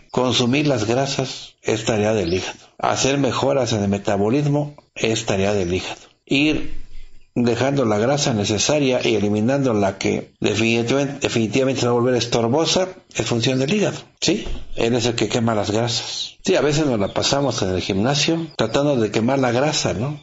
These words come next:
Y luego la persona piensa que sudando mucho, haciendo mucho esfuerzo, está quemando grasa. Y lo único que está es eliminando agua, no grasa.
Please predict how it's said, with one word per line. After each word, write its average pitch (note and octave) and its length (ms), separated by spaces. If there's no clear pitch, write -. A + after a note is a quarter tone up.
Y - 60
luego B2+ 220
la C#3+ 140
persona B2+ 420
piensa C3+ 340
que A2+ 80
sudando A#2+ 480
mucho, A#2 480
haciendo A#2+ 400
mucho A#2+ 320
esfuerzo, B2 480
está A2 460
quemando C3+ 400
grasa. E3 420
Y - 60
lo A#2 100
único D3 280
que C#3+ 100
está D#3 320
es - 440
eliminando C#3 720
agua, C3+ 360
no B2 140
grasa. B2 460